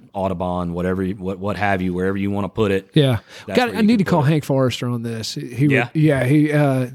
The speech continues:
Speaker 2: he's, he's friends, good friends with the landowner here.
Speaker 1: Yeah.
Speaker 2: And he's, uh, the Q D M A, um, you know, he's, he's just a big player in Q D M A, but does a lot of the Field to Fork stuff for them. I think he would have, enjoy,
Speaker 1: Yeah.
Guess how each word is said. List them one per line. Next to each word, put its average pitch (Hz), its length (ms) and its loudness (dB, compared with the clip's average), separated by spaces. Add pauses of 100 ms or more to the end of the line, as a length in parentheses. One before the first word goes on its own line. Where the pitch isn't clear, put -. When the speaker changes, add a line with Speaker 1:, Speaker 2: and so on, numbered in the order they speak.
Speaker 2:
he's, 139 240 0 (100)
he's 131 180 -2
friends, 143 480 -4 (500)
good 156 180 4
friends 135 240 2
with 135 100 0
the 123 60 -2
landowner 131 520 2
here. 110 340 -2 (240)
Speaker 1:
Yeah. 120 260 -2
Speaker 2:
And 127 160 2
he's, 135 220 4
uh, 123 220 2
the 123 120 2
Q 151 220 2
D 131 160 4
M 123 180 0
A, 120 500 0 (800)
um, 104 520 -4 (260)
you 127 120 2
know, 101 200 -6
he's, 127 240 2
he's 156 220 2
just 151 200 0
a 143 40 -4
big 127 180 -4
player 120 260 0
in 117 60 -2
Q 127 160 2
D 117 140 0
M 113 80 -2
A, 113 100 0
but 117 140 -2
does 135 160 6
a - 20 2
lot 120 160 0
of 113 60 -2
the - 60 -6
Field 120 200 2
to 107 60 -4
Fork 120 260 -4
stuff 123 240 0
for 120 140 -2
them. 117 340 0 (400)
I 135 80 2
think 120 260 0
he 117 120 2
would 107 120 0
have, 104 300 -4
enjoy, 104 600 0
Speaker 1:
Yeah. 92 320 -10